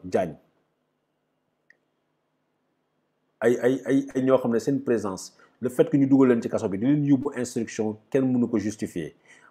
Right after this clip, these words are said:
Du ma fàtte it ñoom Papito ak, euh, Ousmane Diagne, sama rakk bi, boo xam ne wax dëgg yàlla, Ousmane kenn xamu ko woon ci lenn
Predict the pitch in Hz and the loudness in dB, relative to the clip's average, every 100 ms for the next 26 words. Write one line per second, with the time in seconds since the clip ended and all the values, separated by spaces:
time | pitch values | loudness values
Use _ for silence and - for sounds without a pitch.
0 | _ - 90 135 135 127 123 120 151 - | _ -10 0 2 6 4 4 0 0 -8
1 | _ 117 110 - 104 113 110 131 - _ | _ -6 -2 -2 -2 0 2 0 -4 _
2 | _ _ 113 - 123 117 143 139 131 113 | _ _ -8 2 2 2 -4 -2 0 0
3 | 98 95 85 - 101 104 - 92 151 _ | 0 -2 -4 -8 -4 -4 -4 -10 -12 _
4 | _ _ _ - - 127 123 117 107 120 | _ _ _ -4 0 2 6 4 4 6
5 | 113 120 - - 113 135 175 131 127 127 | 6 4 0 -4 -2 -4 -4 -2 0 -2
6 | - 170 175 160 135 113 117 120 120 113 | -4 -2 0 4 4 2 0 2 2 -2